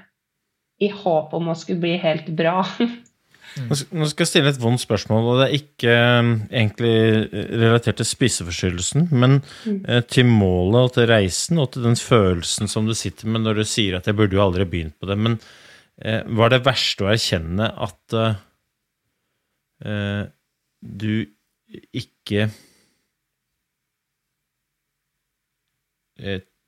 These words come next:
Speaker 2: taklet liksom syk-, he-, hele kont-, konteksten?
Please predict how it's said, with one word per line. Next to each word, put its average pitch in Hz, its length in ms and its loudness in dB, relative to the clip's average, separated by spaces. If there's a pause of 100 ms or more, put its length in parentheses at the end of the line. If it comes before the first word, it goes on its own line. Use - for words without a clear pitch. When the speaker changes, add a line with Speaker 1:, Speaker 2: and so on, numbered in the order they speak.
Speaker 2:
taklet 104 400 -4
liksom 95 640 -4 (560)
syk-, - 320 -6 (1040)
he-, 104 240 2
hele 107 340 2 (220)
kont-, - 320 -4
konteksten? 101 560 -6